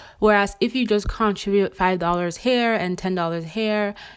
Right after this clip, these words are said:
you might get to the end of the year. Remember, time goes by so quickly. And then you'll find that that money you were contributing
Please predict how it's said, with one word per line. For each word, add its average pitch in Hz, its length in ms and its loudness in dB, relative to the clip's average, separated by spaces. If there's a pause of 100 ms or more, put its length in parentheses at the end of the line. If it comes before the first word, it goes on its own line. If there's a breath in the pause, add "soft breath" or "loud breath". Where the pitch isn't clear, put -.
(160 loud breath)
you 220 140 2
might 247 280 0
get 208 200 2
to 208 80 -4
the 196 160 0
end 208 160 0
of 247 100 -2
the 285 60 -2
year. 190 540 0
Remember, 185 380 -2
time 190 360 -4
goes 185 300 -4
by 175 240 -6
so 196 240 -6
quickly. 190 580 -8 (380 loud breath)
And 202 220 2
then 202 140 2
you'll 202 120 0
find 208 400 -2
that 165 380 -2 (600)
that 196 300 4 (340)
money 190 280 0
you 190 140 -2
were 175 80 -4
contributing 190 760 -4